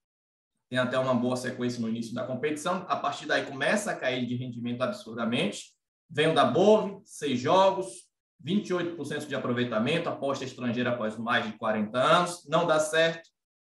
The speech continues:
sai o Dabove, demitido, entra o Guto Ferreira, tenta resgatar o Bahia, tenta fazer com que o Bahia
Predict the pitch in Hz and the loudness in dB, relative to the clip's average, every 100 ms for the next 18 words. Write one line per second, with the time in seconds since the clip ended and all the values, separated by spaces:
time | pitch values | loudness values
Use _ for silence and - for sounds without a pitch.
0 | _ _ - 139 147 147 135 143 160 156 | _ _ -4 2 4 4 4 4 4 2
1 | 135 135 131 - 151 160 170 170 - _ | -4 -8 -8 -8 0 2 2 -4 -10 _
2 | _ 135 131 131 135 - - 180 180 190 | _ -8 -4 -2 -4 -4 0 4 6 6
3 | 185 185 170 160 147 135 143 131 131 123 | 4 2 0 0 0 2 2 4 4 4
4 | - - _ _ _ 123 131 135 139 160 | 2 -10 _ _ _ -2 4 6 6 4
5 | 190 - - _ 139 131 - 131 143 143 | 2 0 -12 _ -12 -12 -2 0 0 -2
6 | 123 139 131 131 - - | -6 2 4 6 2 -2